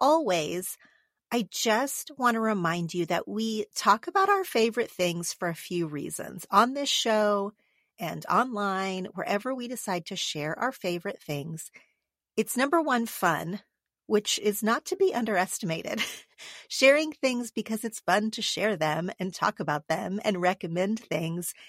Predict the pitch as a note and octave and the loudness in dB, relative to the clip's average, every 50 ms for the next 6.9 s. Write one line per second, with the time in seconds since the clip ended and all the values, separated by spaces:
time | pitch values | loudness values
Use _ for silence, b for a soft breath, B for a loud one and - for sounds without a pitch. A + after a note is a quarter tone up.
0 | B B B B A#3 A3 - G3+ F#3+ G#3+ A#3+ B3 C4+ C#4 - - - - _ _ | B B B B 0 0 0 0 2 4 6 6 4 2 0 -6 -18 -20 _ _
1 | - G#3+ G3+ G3 - _ _ G#3 G3 F3+ F3+ E3 E3 - F#3 E3 - _ - G3+ | 0 2 2 2 2 _ _ 2 4 4 4 4 2 0 -4 -10 -6 _ 0 0
2 | F#3 A#3 - A3+ - - G#3 - A3 G#3 - A#3+ C4 C#4+ D4+ C#4 C4+ C4 B3+ - | 0 0 0 0 0 0 0 -2 -2 0 2 2 2 2 0 -6 -6 -6 -6 -6
3 | B3 A#3 A3+ A3 G#3 G3+ F#3 F3+ E3+ E3 E3 - - - - _ _ _ _ _ | -4 -4 -2 -2 -2 -2 -2 -2 -2 -2 -2 -4 -6 -10 -16 _ _ _ _ _
4 | _ _ - - A#3+ A#3+ B3 B3 A3 G#3 G3 - - - G#3 F#3 - - G3+ F3 | _ _ -4 -2 0 2 2 2 4 2 2 0 -2 -4 -4 -4 -2 2 2 4
5 | E3+ E3 D#3+ D#3 D#3+ - - G3 F#3+ F3+ E3 E3 E3+ E3+ E3 - - - - _ | 4 4 0 -2 -4 -4 0 2 2 2 2 2 0 -2 -4 -6 -8 -10 -12 _
6 | _ _ _ _ _ _ _ - G3 F#3 F3 E3 - - - - - - | _ _ _ _ _ _ _ -2 -2 0 0 0 -2 -4 -6 -10 -14 -20